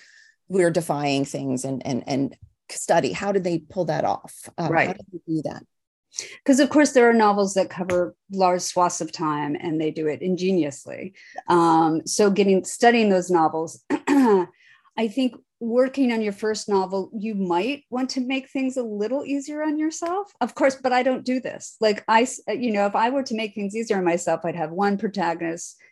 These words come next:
Speaker 2: short period of time, contemporary. And so I see my students struggling with this stuff. And I, at the same time, am doing five narrators over, you know, thirty years. So it's, you know, <laughs> um, and then, <clears throat> so Sharissa, so this is,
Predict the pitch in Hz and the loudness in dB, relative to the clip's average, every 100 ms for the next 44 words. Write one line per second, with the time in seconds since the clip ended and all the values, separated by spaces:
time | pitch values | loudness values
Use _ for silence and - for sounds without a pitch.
0 | _ - 240 233 - 208 196 196 - 165 | _ 0 2 2 6 6 4 0 0 4
1 | 170 170 175 190 180 240 220 214 196 196 | 4 4 0 -4 -2 -2 0 2 4 2
2 | 185 190 - - - 196 196 - 196 190 | 0 -4 -12 -14 -4 -2 -2 2 6 8
3 | 185 - 202 202 247 240 233 - 190 190 | 6 6 0 0 0 0 0 -4 -4 -6
4 | 190 - 226 233 196 180 170 - 170 165 | -4 0 4 4 2 0 -2 -2 -4 -2
5 | 175 185 190 185 180 185 180 - 170 170 | 0 2 2 0 -2 0 0 0 -2 0
6 | 165 165 165 160 - 165 170 170 160 156 | -2 -2 -2 -2 -2 -2 -2 -4 -4 -2
7 | 156 160 151 - 156 151 147 147 160 139 | -2 -4 -6 -6 -6 -4 -6 -4 -4 -4
8 | 139 - 143 135 147 254 208 - - 175 | -6 -6 -4 -4 -2 0 0 -2 -2 2
9 | 165 165 185 - - 196 165 - - - | 2 0 -4 -12 -10 -4 -2 -2 -4 -14
10 | _ - - 370 359 - - 392 370 339 | _ 0 4 2 2 0 2 4 4 2
11 | 330 226 220 214 208 202 190 190 - _ | 8 10 12 12 10 8 8 4 0 _
12 | - - _ _ _ _ 269 262 277 277 | -20 -20 _ _ _ _ 6 8 8 8
13 | 262 - - - 247 269 - 285 277 277 | 4 2 0 2 2 2 4 4 4 2
14 | 320 370 - 226 - - 262 320 440 440 | 2 2 2 2 2 0 0 0 2 0
15 | 381 | 0